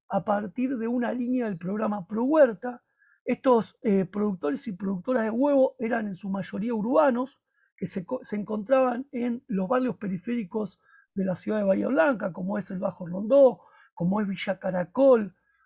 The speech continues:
¿no? Y que después se fueron extendiendo también a este periurbano, y hay hoy productores y productoras de huevo que pertenecen a este grupo Runtutani,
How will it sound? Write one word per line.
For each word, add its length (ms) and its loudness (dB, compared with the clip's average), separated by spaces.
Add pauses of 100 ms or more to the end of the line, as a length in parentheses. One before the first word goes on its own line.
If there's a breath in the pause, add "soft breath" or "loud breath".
(100)
¿no? 320 0
Y 100 -2
que 120 0
después 280 -2
se 100 -2
fueron 320 0
extendiendo 720 -2
también 460 0
a 280 0
este 240 -6
periurbano, 840 2 (200 soft breath)
y 120 -2
hay 160 4
hoy 180 4
productores 680 -6
y 40 -4
productoras 560 0
de 60 -2
huevo 340 0
que 100 -10
pertenecen 600 -6
a 40 -6
este 200 -10
grupo 340 -6
Runtutani, 760 0